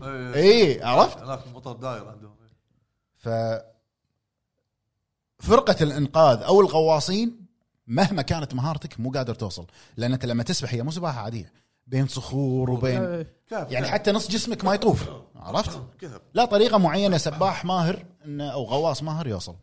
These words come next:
Speaker 2: فقصتها وايد حلوة، إن هذيل الثلاثة أو الأربعة يعتبرون من أمهر الغواصين في العالم. إن يطالعون شلون الحكومة التايلاندية قاعد تحاول إن تنقذ هالمجموعة،
Speaker 1: الله.
Speaker 2: ثلاثة عشر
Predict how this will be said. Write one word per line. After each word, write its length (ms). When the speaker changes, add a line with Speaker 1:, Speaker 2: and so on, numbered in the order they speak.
Speaker 2:
فقصتها 580
وايد 180
حلوة، 260
إن 260
هذيل 300
الثلاثة 400
أو 80
الأربعة 280
يعتبرون 540
من 200
أمهر 260
الغواصين 480
في 40
العالم. 400
إن 340
يطالعون 460
شلون 320
الحكومة 420
التايلاندية 520
قاعد 140
تحاول 380
إن 200
تنقذ 420
هالمجموعة، 520
Speaker 1:
الله. 220
Speaker 2:
ثلاثة 420
عشر 280